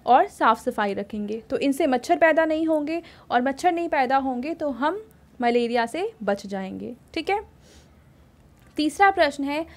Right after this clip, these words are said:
मानव में बैक्टीरिया और वायरस से फैलने वाली तीन बीमारियों का नाम बताइए। अब देखिए, बैक्टीरिया का मतलब है जीवाणु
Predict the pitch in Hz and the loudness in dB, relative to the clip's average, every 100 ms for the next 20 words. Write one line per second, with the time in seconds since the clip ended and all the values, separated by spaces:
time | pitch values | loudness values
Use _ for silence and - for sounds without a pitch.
0 | - - 254 247 285 349 311 320 349 262 | -20 -4 2 4 4 2 2 -2 -2 -4
1 | 226 233 233 269 269 294 330 - - 262 | 0 0 0 -6 -2 0 0 -2 -2 -2
2 | 220 214 226 285 294 285 277 320 - 277 | 2 2 2 -2 -2 -4 -4 -6 0 4
3 | 233 247 285 285 226 220 262 311 - - | 4 4 -2 0 0 -2 -4 -6 -12 -20
4 | _ _ 294 311 339 302 247 254 226 233 | _ _ 0 0 0 0 0 0 0 -2
5 | 254 262 254 226 214 311 320 208 202 202 | -4 -4 -4 -2 -4 -4 -8 -6 -4 -2
6 | 190 196 190 202 - _ - 214 190 - | -2 -4 -8 -10 -16 _ -6 -4 -4 -8
7 | - 202 - - - - 254 254 254 302 | -12 -14 -14 -20 -16 2 4 4 2 2
8 | 349 370 359 294 285 294 269 277 320 - | 2 2 0 -2 -2 -2 0 -2 -4 -8
9 | - 226 214 233 220 190 190 | -14 -10 -6 -4 -4 -4 -6